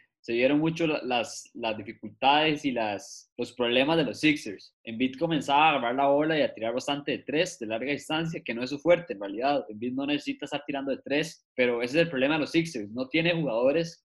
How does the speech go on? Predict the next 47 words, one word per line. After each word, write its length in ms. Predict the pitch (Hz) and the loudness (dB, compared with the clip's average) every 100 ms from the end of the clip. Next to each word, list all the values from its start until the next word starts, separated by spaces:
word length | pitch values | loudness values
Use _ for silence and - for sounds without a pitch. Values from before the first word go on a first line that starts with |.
| _ | _
que 100 | 135 | -4
tiren, 420 | 131 165 165 95 101 | 2 4 4 0 -8
no 100 | 113 | -4
tiene, 520 | 143 156 160 143 92 | 0 2 2 2 0
eh, 200 | 104 120 | -2 -2
anotadores, 800 | 110 - 107 110 139 160 185 170 | -2 -4 -2 0 2 0 -2 -6
y 40 | - | -4
que 200 | 139 131 | 2 2
el 160 | 131 127 | 2 -2
propio 280 | 139 190 | -2 0
Tobias 400 | 170 143 156 180 170 | 2 4 6 4 4
Harris, 360 | 180 180 127 | 2 2 -2
que 60 | - | -6
se 80 | 107 | -12
esperaba 480 | - 101 117 143 143 | -6 -2 2 2 0
que 60 | |
era, 320 | 139 143 120 - _ | 0 2 0 -4 _
que 60 | - | 0
iba 60 | |
a 40 | 233 | 2
promediar 320 | 160 135 143 | 4 4 4
más 160 | 156 151 | 2 0
de 60 | |
veinte 240 | 151 160 165 | 0 0 -4
puntos, 420 | - 170 165 131 | -2 -2 -2 -4
esta 160 | 127 | -2
era 140 | 160 139 | 0 2
la 40 | |
serie 220 | 131 156 | 2 0
para 220 | 156 110 - | -2 -4 -6
que 80 | |
lo 100 | 101 | -10
hiciera, 480 | 95 131 143 165 165 | -6 0 0 0 -4
esta 140 | _ 147 | _ -2
era 100 | 139 | 2
la 60 | 131 | 2
serie 140 | 147 | 2
para 220 | 147 123 | 2 -2
que 100 | 110 | -2
Tobias 340 | - 101 127 123 | -8 -2 0 2
Harris 280 | 135 151 | 2 2
explotara 720 | 147 - - 123 127 139 151 139 | -2 -8 -16 -10 0 2 2 0
y 100 | 98 | -2
tuviera 300 | 104 107 123 | -4 -2 -2
partidos 420 | 127 - 131 131 | -4 -4 -4 -4
de, 280 | 127 101 - 107 | -4 -4 -6 -8
de, 260 | 101 95 | -8 -10